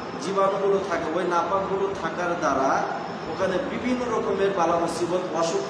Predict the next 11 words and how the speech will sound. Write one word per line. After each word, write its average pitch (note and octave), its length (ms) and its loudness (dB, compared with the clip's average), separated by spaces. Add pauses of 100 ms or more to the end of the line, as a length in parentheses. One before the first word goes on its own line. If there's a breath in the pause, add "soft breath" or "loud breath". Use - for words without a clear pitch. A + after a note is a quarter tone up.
(100)
এখানে D#3 180 -2
সৃষ্টি D#3 420 -4
হয়। B2+ 160 -2 (640)
তো D#3 100 -4 (100)
ওই G#3 220 2
পেশাব G#3+ 380 2
করলো, A3 340 0
পেশাব G3+ 280 0 (120)
করার F#3+ 220 4 (140)
পরে D#3+ 300 2 (520)
যদি, F#3+ 440 0